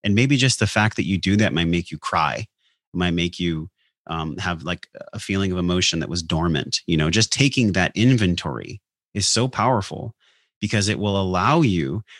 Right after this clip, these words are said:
to actually begin where you are. Everyone's looking for the perfect starting point. There's no such thing. The perfect starting point is wherever you are. That's the perfect starting point.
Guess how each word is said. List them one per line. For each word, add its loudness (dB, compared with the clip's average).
to -4
actually 2
begin 4
where 4
you 6
are. 6
Everyone's 4
looking 6
for 2
the 2
perfect 0
starting 4
point. 4
There's -2
no 4
such 2
thing. 4
The -2
perfect 2
starting 4
point 2
is 0
wherever 4
you 6
are. 2
That's 2
the 0
perfect 4
starting 2
point. -10